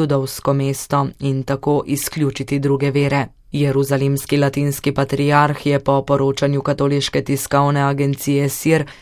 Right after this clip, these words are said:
sicer priznal, da je cerkev v Sveti deželi dolgo časa podcenjevala dialog z izraelskimi ustanovami,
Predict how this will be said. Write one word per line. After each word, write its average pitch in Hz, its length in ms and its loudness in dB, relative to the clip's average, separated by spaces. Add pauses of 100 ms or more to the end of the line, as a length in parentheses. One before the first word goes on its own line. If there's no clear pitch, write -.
sicer 147 380 0
priznal, 147 480 0
da 147 100 2
je 143 220 2
cerkev 143 500 0
v 147 80 0
Sveti 156 420 -2
deželi 151 480 0
dolgo 151 340 0
časa 147 420 0
podcenjevala 143 880 0
dialog 139 460 0
z 135 160 -8
izraelskimi 139 880 0
ustanovami, 139 840 0